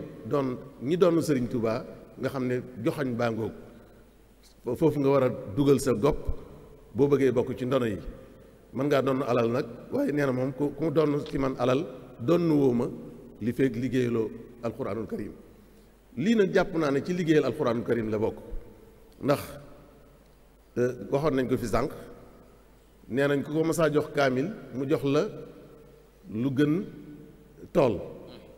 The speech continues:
Kon day mel ni fexe ba dundal alxuraan ci mbind, dundal alxuraan ci mokkal ko,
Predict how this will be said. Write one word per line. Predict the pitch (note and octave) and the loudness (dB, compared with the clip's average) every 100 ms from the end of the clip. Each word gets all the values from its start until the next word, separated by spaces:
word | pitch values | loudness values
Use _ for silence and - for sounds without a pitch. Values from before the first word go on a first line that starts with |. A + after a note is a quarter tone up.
| - - - - | -20 -20 -20 -8
Kon | C#3+ D3 | -2 2
day | D#3+ D#3+ | 2 4
mel | F3+ D#3 | 4 4
ni | E3 G#3+ - - - - - - - - - - | 0 -6 -14 -16 -18 -20 -20 -20 -20 -20 -20 -4
fexe | F3+ F3+ D#3+ | -2 2 4
ba | D#3 G#3 - - - - - - - - - - - - | 4 2 -2 -12 -16 -20 -20 -20 -20 -20 -20 -20 -20 -6
dundal | C3+ G#3+ G3 F3+ | 2 6 6 6
alxuraan | D#3+ D#3+ D#3 C#3 G#2+ - - - - - - - - - - - - - | 2 0 2 2 0 -8 -16 -18 -20 -20 -20 -20 -20 -20 -20 -20 -20 -4
ci | F3+ | 2
mbind, | G3 F#3 C3 - - - - - - - | 4 4 4 -2 -8 -14 -16 -18 -18 -4
dundal | D3 G3+ G3 | 4 6 6
alxuraan | E3+ - E3 C#3+ C3+ | 2 2 2 2 0
ci | |
mokkal | E3+ F3+ E3+ A#2+ | 0 2 2 0
ko, | - | -2